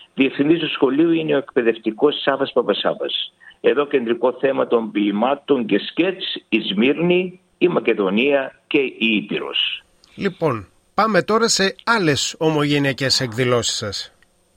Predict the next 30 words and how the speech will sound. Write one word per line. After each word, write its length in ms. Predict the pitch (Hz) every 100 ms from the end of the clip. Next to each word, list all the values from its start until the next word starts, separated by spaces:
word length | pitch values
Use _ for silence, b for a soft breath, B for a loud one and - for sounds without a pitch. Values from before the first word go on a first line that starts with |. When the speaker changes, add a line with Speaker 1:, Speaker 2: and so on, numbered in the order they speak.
| _ _ B B B B -
Speaker 1:
Σήμερα, 460 | - 180 185 185
όπως 220 | 180 180
σας 200 | 175 147
είπαμε, 380 | 165 165 165 156
την 160 | 147 143
περασμένη 440 | 139 131 - 147
εβδομάδα 480 | 143 127 127 160 160
είχαμε 340 | 151 160 143
λειτουργία 680 | 131 127 117 110 110 139 156
στην 220 | - 139
εκκλησία 540 | 123 120 110 - 156 151
του 180 | 135 123
Αγίου 320 | 110 123 147
Νικολάου, 720 | 135 - 107 107 117 139 170
που 140 | 135
βρίσκεται 420 | 117 147 - 147
στην 220 | 139 - 123
παραθαλάσσια 720 | 123 117 110 135 123 - 127 -
πόλη 320 | 117 120 117
του 160 | 110 95
Πάμπαρη. 580 | - 92 78 73 - - _ _ _ _ b b b _ _
Της 480 | 123 127 123 120 -
Θεία 160 | 170
Λειτουργίας 680 | 151 113 101 98 127 185 180
χωροστάτησε 680 | - 123 110 151 151 143 147
ο 100 | 127
Θεοφιλέστατος 720 | 120 117 113 135 143 135 113
Επίσκοπος 600 | 107 135 - 123 120 -
Κιανέων 400 | 110 104 143 135
Ελπίδιος. 840 | 104 107 98 80 67 62 - -